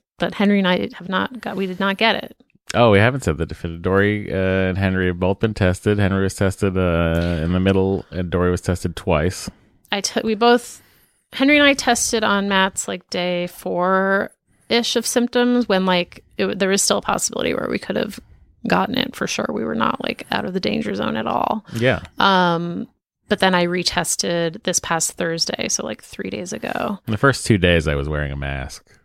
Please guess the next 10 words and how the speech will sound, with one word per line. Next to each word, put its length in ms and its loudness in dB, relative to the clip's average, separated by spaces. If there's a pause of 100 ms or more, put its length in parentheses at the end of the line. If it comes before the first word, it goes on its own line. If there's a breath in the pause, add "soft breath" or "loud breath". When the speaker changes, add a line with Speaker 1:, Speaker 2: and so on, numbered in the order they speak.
Speaker 2:
like, 240 -10
in 200 -8
the 80 -8
house 360 -10
even. 320 -14 (4000)
Speaker 1:
When 180 -10
you 60 -10
were 100 -8
quarantined? 640 -10
Speaker 2:
Yeah, 200 4